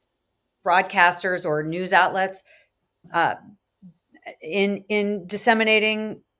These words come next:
trusted information. So there are s-,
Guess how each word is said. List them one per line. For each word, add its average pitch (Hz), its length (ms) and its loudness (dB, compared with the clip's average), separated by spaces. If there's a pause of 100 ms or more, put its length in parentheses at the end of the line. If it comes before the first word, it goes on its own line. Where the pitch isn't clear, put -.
(160)
trusted 220 500 2
information. 214 920 -4
So 185 640 4 (1040)
there 180 160 2
are 135 40 0
s-, - 340 -6